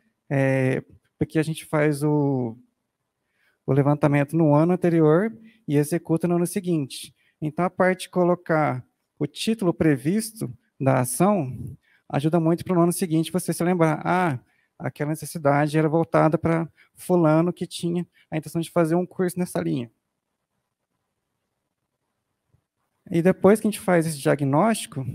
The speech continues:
aí vem a etapa de planejamento. No planejamento, a gente vai pensar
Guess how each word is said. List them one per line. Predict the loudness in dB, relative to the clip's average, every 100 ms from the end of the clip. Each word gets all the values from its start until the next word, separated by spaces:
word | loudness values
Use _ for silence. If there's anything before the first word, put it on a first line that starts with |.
| -8
aí | -4 -2 -2
vem | 0 0
a | -2
etapa | 0 -2 0 -4
de | -2 -2 -2 -6 -16 -20 _ 2
planejamento. | 4 6 4 4 4 4 2 -4 -4
No | -2
planejamento, | 0 0 0 0 2 2 0 -2 -8 -8 -12 _ _ _ _ _
a | -4 -2
gente | 0 -2 -2 0
vai | 4 4 4
pensar | 2 0 -2 -2 0 0